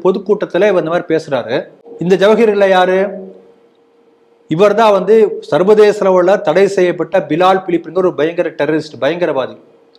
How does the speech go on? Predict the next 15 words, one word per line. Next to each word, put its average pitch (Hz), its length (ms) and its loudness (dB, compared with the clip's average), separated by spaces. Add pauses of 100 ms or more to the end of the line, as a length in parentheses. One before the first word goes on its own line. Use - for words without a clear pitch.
(360)
அவருடைய 175 420 2
காலேஜ் 214 420 4
மெட்ராஸ்ல 185 460 0
இருக்கு, 160 520 -2 (140)
நடந்து 151 260 -2
கொண்டிருக்கிறது, 151 500 -4
அவர் 123 120 -4
நடத்தக்கூடிய 160 480 -4
காலேஜ். 127 300 -6 (960)
அந்த 208 420 -2
காலேஜில் 202 480 2
டைரக்டரா 185 460 0
இருந்தவர் 156 340 -2
தான் 139 120 -2
ஜவஹர்லா. 110 320 -10